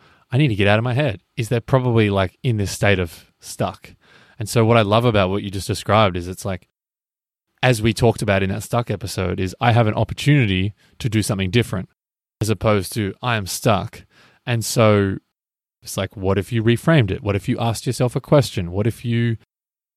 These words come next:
got it out loud and said it? What if you wrote it down? Like, all of those things are actions, and all of them are really easy and digestible and not, like, huge and grandiose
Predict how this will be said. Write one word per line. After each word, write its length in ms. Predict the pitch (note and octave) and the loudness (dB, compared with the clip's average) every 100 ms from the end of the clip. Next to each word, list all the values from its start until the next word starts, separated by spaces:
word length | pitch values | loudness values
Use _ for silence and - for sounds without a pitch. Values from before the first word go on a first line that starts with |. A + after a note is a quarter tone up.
| _ | _
got 160 | - G2+ | -2 0
it 140 | A2+ - | 0 0
out 200 | B2 A#2 | -2 0
loud 440 | A#2+ C3 A2+ G2 | 2 4 4 2
and 260 | F#2 F#2 E2+ | 0 -6 -6
said 300 | - - B2+ | -4 2 2
it? 120 | F#2 - - | 0 -6 -20
What 160 | - G#2+ | -6 -4
if 160 | G#2+ - | -4 -4
you 100 | A#2+ | -8
wrote 200 | G#2+ B2 | -6 -6
it 100 | F3+ | -2
down? 200 | A2 F#2+ | -2 0
Like, 120 | F#2+ | -2
all 200 | - C#3+ | 2 4
of 60 | B2 | 4
those 260 | G#2+ F#2 | 2 0
things 300 | - G#2+ G2+ | -2 -4 -2
are 200 | F#2 F2+ - A2+ | 0 0 0 -4
actions, 640 | A2+ - F#2+ E2+ F2+ - | -2 -2 -4 -6 -8 -10
and 140 | - A2 | -8 0
all 220 | A#2 B2 | 4 4
of 40 | |
them 140 | G#2+ G2 | 4 0
are 80 | F2+ | -2
really 420 | F2+ A#2 B2 A2 | 0 2 2 0
easy 400 | - C3 C#3 A#2+ | -4 -2 0 0
and 100 | G2 | 0
digestible 640 | G#2 G2 F#2+ A2+ - G#2 G2+ | 2 2 2 0 0 -2 -2
and 220 | G2+ G2+ | -4 -4
not, 220 | G#2 - | -4 -6
like, 320 | A2 G2+ - - _ _ _ _ _ - | -8 -10 -12 -20 _ _ _ _ _ -20
huge 640 | - - B2 A2+ G#2+ G2 | -8 0 2 2 -2 -4
and 120 | G#2 | -6
grandiose 840 | G2 G#2+ G2 G2 A2 G#2+ F2+ - | 0 0 2 2 2 2 0 -8